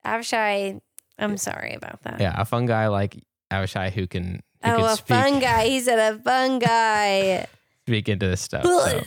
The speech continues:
Speaker 1: I hated it. <laughs> Okay.
Speaker 2: Okay.
Speaker 1: Anyway, I thought that was really interesting and fun, and I love it when people, when we're like, "I don't know, does any of our listeners know?" And then we have qualified scientists who do know.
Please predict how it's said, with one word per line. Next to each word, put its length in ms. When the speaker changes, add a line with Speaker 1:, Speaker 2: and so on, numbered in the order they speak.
Speaker 1:
I 220
hated 320
it. 1120
<laughs> 120
Okay. 400
Speaker 2:
Okay. 240
Speaker 1:
Anyway, 240
I 40
thought 120
that 120
was 120
really 200
interesting 500
and 280
fun, 380
and 420
I 220
love 280
it 160
when 160
people, 580
when 140
we're 120
like, 260
"I 120
don't 140
know, 200
does 180
any 240
of 100
our 160
listeners 460
know?" 180
And 140
then 60
we 80
have 200
qualified 800
scientists 840
who 200
do 360
know. 300